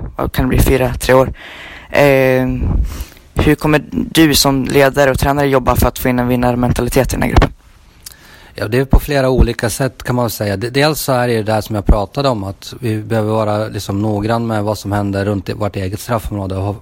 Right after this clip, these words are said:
Speaker 2: jobba med en annan typ av instinkt där, men också i offensivt område. Sen är det det jag pratar om, hur vi bygger vårt lag, att man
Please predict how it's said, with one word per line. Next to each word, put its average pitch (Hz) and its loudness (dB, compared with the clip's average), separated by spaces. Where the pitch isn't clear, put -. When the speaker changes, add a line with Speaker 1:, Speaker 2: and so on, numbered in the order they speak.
Speaker 2:
jobba 110 -2
med 107 -4
en 110 -2
annan 104 -4
typ - -6
av 104 -4
instinkt 98 -4
där, 107 -2
men 107 -4
också 104 -4
i 104 0
offensivt 104 -4
område. 101 -6
Sen 113 -4
är 120 0
det 135 0
det 113 0
jag 104 -2
pratar 98 -2
om, 95 -2
hur 101 0
vi 98 -2
bygger 95 -2
vårt 95 -2
lag, 107 -2
att 104 -12
man 101 -4